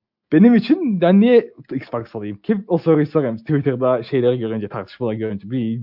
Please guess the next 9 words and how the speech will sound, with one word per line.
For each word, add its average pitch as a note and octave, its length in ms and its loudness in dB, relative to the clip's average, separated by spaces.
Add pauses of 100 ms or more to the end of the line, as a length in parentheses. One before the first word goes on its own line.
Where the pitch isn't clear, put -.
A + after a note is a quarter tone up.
(100)
cevap C3 300 2
atmıyorum G#2+ 380 -4
insanlara G2+ 420 -6
ama C4+ 260 2 (840)
anlamıyorum F3 540 6
cidden. D#3+ 360 2
Niye C#4 180 0
Xbox C3+ 440 -8
alırsın? G#2 380 -12